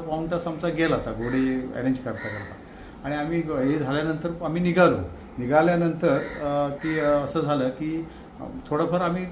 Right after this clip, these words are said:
घोडे चालू केले, पन्नास एक मीटर गेलो असेल, तेवढ्यात आमचे ड्रायव्हर होते इब्राहिम म्हणून, ते पटापट पळत आले. तो म-, "अरे भाई, रुको, रुको, कुछ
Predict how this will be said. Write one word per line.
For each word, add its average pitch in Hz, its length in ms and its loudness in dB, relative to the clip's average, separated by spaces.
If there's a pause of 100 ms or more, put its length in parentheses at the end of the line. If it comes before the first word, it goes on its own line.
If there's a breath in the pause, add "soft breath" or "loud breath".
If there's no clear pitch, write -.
घोडे 147 280 4
चालू 156 260 4
केले, 160 240 2
पन्नास 135 440 0
एक 143 120 -4
मीटर 139 140 0
गेलो 139 260 2
असेल, 127 300 -6
तेवढ्यात 151 340 -2
आमचे 143 200 -2
ड्रायव्हर 143 400 2
होते 135 520 -2 (200)
इब्राहिम 139 340 4
म्हणून, 123 280 -2
ते 139 160 -4
पटापट 135 360 -2
पळत 135 380 0
आले. 131 220 2
तो 131 180 -4
म-, 127 120 2
"अरे 127 320 0
भाई, 135 200 2
रुको, 131 400 -2
रुको, 127 220 -4
कुछ 127 180 -6